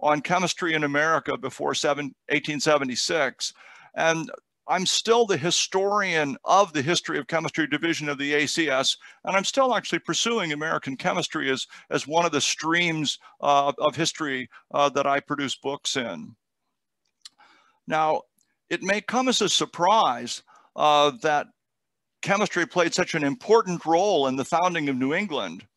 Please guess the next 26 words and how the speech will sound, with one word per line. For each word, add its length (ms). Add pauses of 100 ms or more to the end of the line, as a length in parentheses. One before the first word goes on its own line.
(340)
and 100
an 100
even 440
bigger 320
surprise 720
that 100
an 140
American 640
was 160
one 180
of 120
the 60
founders 640
of 120
the 80
Royal 320
Society 560
of 100
London. 540 (420)
But 140
the 80
story 440
of 120
John 360
Winthrop 380
Junior, 480